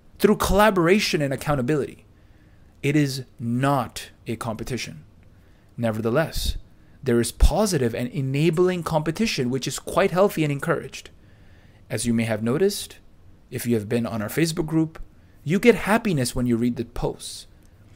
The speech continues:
when you see people giving you high fives and pats on the back. Your heart can probably feel that emotion and empathy.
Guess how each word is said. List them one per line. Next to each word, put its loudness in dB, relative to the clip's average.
when 0
you 4
see 0
people 0
giving -2
you -2
high 0
fives -2
and -6
pats -2
on 0
the -2
back. -6
Your 0
heart 0
can -2
probably 2
feel 0
that 0
emotion -2
and -8
empathy. -12